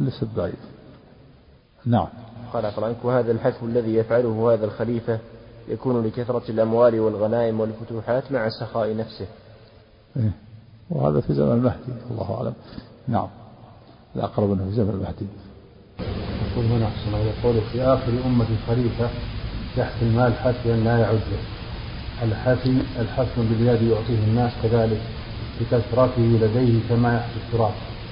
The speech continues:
Speaker 3: اتساع المجبى والفتوحات. وقال: "حثى يحثي حثيا وحثوا"،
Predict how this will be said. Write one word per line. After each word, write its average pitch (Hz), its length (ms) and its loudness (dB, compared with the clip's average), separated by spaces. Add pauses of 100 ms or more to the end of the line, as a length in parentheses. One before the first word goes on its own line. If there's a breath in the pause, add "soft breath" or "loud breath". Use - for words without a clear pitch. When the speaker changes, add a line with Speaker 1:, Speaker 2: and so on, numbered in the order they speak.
(240)
Speaker 3:
اتساع 120 640 2
المجبى 120 680 4 (720)
والفتوحات. 113 640 0 (720)
وقال: 117 240 0
"حثى 117 480 2 (200)
يحثي 117 360 -4
حثيا 123 420 0
وحثوا"، 113 420 0